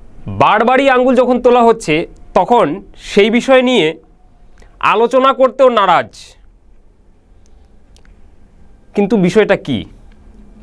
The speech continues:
বিষয়টা হলো ইভিএম। সেই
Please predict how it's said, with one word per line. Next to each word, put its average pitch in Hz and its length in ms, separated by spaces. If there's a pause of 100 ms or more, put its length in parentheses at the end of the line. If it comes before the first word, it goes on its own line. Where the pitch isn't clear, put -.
(400)
বিষয়টা 170 520
হলো 214 220 (460)
ইভিএম। 147 420 (1400)
সেই 247 220